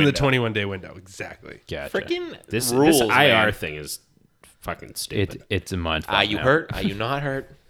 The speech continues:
Speaker 1: You know, why don't you figure
Speaker 3: You
Speaker 1: it
Speaker 3: get the
Speaker 1: out?
Speaker 3: colds,
Speaker 4: I,
Speaker 3: you get
Speaker 4: I
Speaker 3: the
Speaker 4: liked it when
Speaker 3: diarrhea,
Speaker 4: I R
Speaker 3: Lamar
Speaker 4: was
Speaker 3: Jackson
Speaker 4: the
Speaker 3: looking
Speaker 4: whole
Speaker 3: at you.
Speaker 2: Which is,
Speaker 4: season.
Speaker 2: which is why I find the T Y Hilton one so interesting, is that he's not even practicing yet, even though he still has twenty-one days to return from I R. That
Speaker 4: I mean,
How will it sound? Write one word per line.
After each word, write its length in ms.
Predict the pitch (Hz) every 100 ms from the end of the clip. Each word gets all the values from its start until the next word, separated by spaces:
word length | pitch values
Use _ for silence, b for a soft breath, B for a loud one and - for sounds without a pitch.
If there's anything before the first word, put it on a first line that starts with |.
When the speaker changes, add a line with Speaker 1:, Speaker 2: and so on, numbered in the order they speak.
| _ 120
Speaker 1:
You 100 | 110
know, 180 | 107
why 140 | 104 110
don't 80 | 123
you 60 |
figure 260 | - 113 107
Speaker 3:
You 40 |
Speaker 1:
it 20 |
Speaker 3:
get 60 | 90
the 40 | 85
Speaker 1:
out? 40 |
Speaker 3:
colds, 360 | - 123 120 120
Speaker 4:
I, 60 | 135
Speaker 3:
you 100 | 95
get 140 | 95
Speaker 4:
I 80 | 185
Speaker 3:
the 80 | -
Speaker 4:
liked 180 | 95
it 60 | -
when 160 | 120 127
Speaker 3:
diarrhea, 120 | 127
Speaker 4:
I 140 | 170
R 100 | 170
Speaker 3:
Lamar 140 | - 113
Speaker 4:
was 80 |
Speaker 3:
Jackson 260 | 127 127 113
Speaker 4:
the 60 | 113
Speaker 3:
looking 40 |
Speaker 4:
whole 60 | 104
Speaker 3:
at 60 |
you. 140 | 107 117
Speaker 2:
Which 140 | 127
is, 160 | 180 -
Speaker 4:
season. 100 | B B
Speaker 2:
which 180 | 160 165
is 140 | 151
why 360 | 131 151 226 202
I 60 | 143
find 320 | - 139 131
the 60 |
T 200 | 113 160 139
Y 160 | 113
Hilton 400 | 104 135 117 120
one 180 | 101 98
so 220 | - 101 113
interesting, 500 | 120 107 - 90 85
is 80 | 104
that 240 | 90 -
he's 260 | - 131 127
not 160 | 113
even 160 | 104 95
practicing 580 | 120 117 113 113 98 92
yet, 180 | 92 -
even 180 | 104
though 100 | 101
he 140 | 95 98
still 240 | - 117
has 180 | 104 92
twenty-one 360 | - 104 95 95
days 240 | 98 95
to 100 | -
return 280 | 92 - 92
from 140 | - 82
I 80 | 82
R. 180 | 95 92
That 120 |
Speaker 4:
I 20 |
mean, 80 | 117